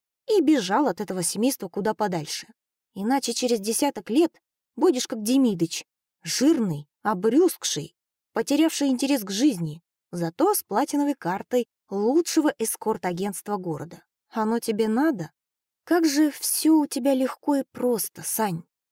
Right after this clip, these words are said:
Головой откидываюсь на спинку сиденья. Я иногда тебе завидую. Да только я в ответе за нее. Шах, я, может, тупой, но хоть убей, не понимаю, какая связь между Яной и твоим разрывом с Бельской. Нет,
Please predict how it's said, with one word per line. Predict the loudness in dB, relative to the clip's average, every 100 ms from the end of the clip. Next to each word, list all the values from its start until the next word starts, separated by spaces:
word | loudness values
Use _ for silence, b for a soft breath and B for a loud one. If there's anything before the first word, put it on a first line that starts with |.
| _ _ -6
Головой | 0 2 4 4
откидываюсь | 2 -2 -2 0 -2 -2
на | -6
спинку | -8 -6 -4 -4 -6
сиденья. | -4 -6 -4 -6 -6 -10 -16 _ _ _ _ -14
Я | -4 0 2
иногда | 2 2 -2
тебе | 0 0 2
завидую. | 2 0 0 -4 -6 -8 _ _ _ _
Да | -10 -6
только | -4 -4 0
я | 2 2
в |
ответе | 0 -2 -4 -4 -6
за | -4
нее. | -4 -4 -6 -12 _ _ _ _ _
Шах, | -6 -4 -2 -6 -18 _ _ _
я, | -4 0
может, | 0 -2 -4
тупой, | -4 4 4 2 _ _
но | -2 0
хоть | 2
убей, | 2 4 4
не | 4
понимаю, | 4 4 4 2
какая | 0 -2 -2
связь | -2 0 0 0
между | -2 -2
Яной | -2 0 2 0
и | -6 -6
твоим | -2 2 2
разрывом | 0 0 0 2 -2
с |
Бельской. | -2 -4 -4 -2 -2 -4 _ _ _ _
Нет, | 2 2 2